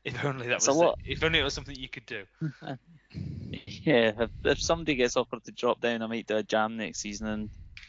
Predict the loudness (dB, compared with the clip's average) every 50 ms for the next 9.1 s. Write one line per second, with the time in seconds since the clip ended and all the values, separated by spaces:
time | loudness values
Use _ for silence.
0 | -6 -4 -2 0 0 0 0 0 2 4 4 4 2 0 -2 -4 -4 -4 -4 -4
1 | 0 4 6 8 8 8 8 6 6 4 4 2 -2 -4 -6 -8 -6 -6 -6 -6
2 | -8 -8 -8 -6 -6 -6 -6 -6 -6 -6 -6 -6 -8 -12 -12 -12 -8 -8 -8 -8
3 | -8 -8 -2 0 2 2 2 -2 -6 -12 -14 -16 -20 -20 -20 -20 -20 _ _ _
4 | _ -2 0 2 2 0 -2 -8 -20 _ -6 -2 0 0 0 2 0 0 0 2
5 | 2 2 0 0 0 0 -2 -2 -2 0 0 0 0 0 0 -2 -4 -2 -2 -2
6 | -2 -2 -2 -2 -2 -2 -4 -6 -6 -6 -6 -6 -4 -4 -4 -4 -2 -2 -2 -4
7 | -6 -6 -6 -6 -6 -6 -8 -10 -12 -10 -10 -8 -6 -6 -6 -6 -8 -8 -8 -4
8 | 0 2 2 2 2 0 -4 -12 -18 -18 -18 -20 -14 -8 -4 -2 0 0 0 -2
9 | -6 -12